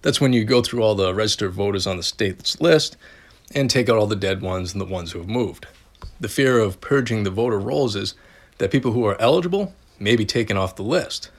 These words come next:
maybe by mistake or for nefarious reasons. With a voter I D, that's not an issue. Topic number three. Ballot harvesting and absentee voting, voting.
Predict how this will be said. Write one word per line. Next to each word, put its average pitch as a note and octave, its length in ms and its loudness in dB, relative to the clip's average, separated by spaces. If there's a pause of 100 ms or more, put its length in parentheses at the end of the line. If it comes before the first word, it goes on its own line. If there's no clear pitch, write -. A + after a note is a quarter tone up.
maybe F#2+ 200 -6
by F#2 120 -4
mistake B2 500 -2
or G#2 140 0
for F#2+ 320 -4
nefarious F2 640 -6
reasons. A#2 540 -6 (440)
With - 160 -8
a F2+ 40 -12
voter G2 280 -2
I F#2 60 0
D, A#2 360 -2 (140)
that's - 220 -10
not D#2+ 120 -10
an G2 100 -6
issue. A#2 260 2 (1040)
Topic E2+ 260 -4
number G2 160 -2
three. D3+ 280 0 (760)
Ballot F3 220 2
harvesting D#3+ 680 0
and F#2 340 0
absentee A2 480 0
voting, F2+ 320 -6 (120)
voting. F2+ 300 -4